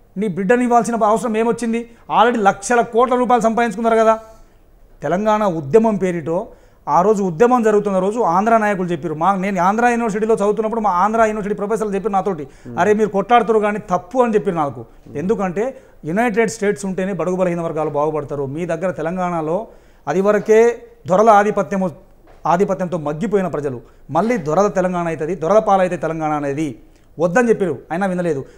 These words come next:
Speaker 1: ఉద్యమం జరుగుతున్నప్పుడు కంచె ఐలయ్య గారు చెప్పారు నాతోటి,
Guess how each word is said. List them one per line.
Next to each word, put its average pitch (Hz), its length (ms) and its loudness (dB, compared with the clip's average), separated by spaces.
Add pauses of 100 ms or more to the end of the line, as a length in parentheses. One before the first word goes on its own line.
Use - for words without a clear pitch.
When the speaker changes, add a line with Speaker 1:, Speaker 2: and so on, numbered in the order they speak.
(120)
Speaker 1:
ఉద్యమం 233 360 2
జరుగుతున్నప్పుడు 214 520 2
కంచె 208 360 2
ఐలయ్య 240 180 4
గారు 247 180 4
చెప్పారు 214 240 2
నాతోటి, 175 420 -4